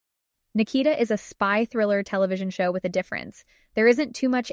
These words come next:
anxious romantic hand-wringing going on. The writers made a fantastic decision on getting the lead characters, Michael and Nikita, together near the end of the season.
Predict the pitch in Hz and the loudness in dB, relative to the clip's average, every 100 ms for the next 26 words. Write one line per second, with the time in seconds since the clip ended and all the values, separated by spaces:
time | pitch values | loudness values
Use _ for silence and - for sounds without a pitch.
0 | - 214 226 240 - 208 196 190 202 - | -6 -6 -2 -2 -2 -2 0 -2 -6 -6
1 | 208 202 196 190 185 185 180 180 175 170 | -4 -2 -2 -2 -4 -4 -4 -4 -6 -10
2 | - 202 - _ _ _ _ _ _ 233 | -10 -14 -18 _ _ _ _ _ _ 4
3 | 247 320 359 294 226 - 208 202 - 226 | 6 6 4 2 0 0 -2 -2 -4 -4
4 | 226 240 - 220 202 196 185 190 196 202 | -2 -4 -2 -2 -2 -2 -2 -4 0 0
5 | 202 196 190 214 202 214 196 - 185 185 | 2 0 -2 -4 -2 0 -2 -2 -6 -4
6 | 202 202 240 233 214 208 214 190 180 190 | -2 -2 -2 -2 -2 -4 -2 -2 -2 -4
7 | 185 180 180 185 180 - 185 185 180 180 | -4 -2 -4 -2 -4 -4 -4 -4 -4 -8
8 | 180 170 - - | -8 -8 -10 -14